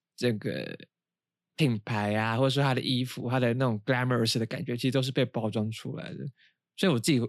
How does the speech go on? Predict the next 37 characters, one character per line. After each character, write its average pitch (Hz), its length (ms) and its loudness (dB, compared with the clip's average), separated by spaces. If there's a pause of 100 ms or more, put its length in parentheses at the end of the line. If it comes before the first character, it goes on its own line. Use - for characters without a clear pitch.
(120)
我 123 100 0
自 127 140 0
己 139 180 4
本 113 260 0
身 120 240 2
会 135 140 4
慢 131 220 0
慢 117 240 0
的 117 180 -8
对 117 140 -2
于 110 160 -6
成 123 200 -2
衣， 113 300 -2 (840)
或 175 120 4
者 - 20 4
说， 151 280 4
呃， 113 340 4
服 123 180 -2
装 139 340 0 (360)
单 139 320 2
品 143 240 -4
之 113 220 -4
类 110 160 0
的， 120 100 -6
我 120 60 -6
可 117 140 -2
能 107 80 0
就 113 100 0
越 131 140 2
来 110 80 4
越 110 160 4
没 107 100 0
有 107 140 0
欲 - 280 -4
望 - 300 -8
这 123 140 -10
样。 135 120 -8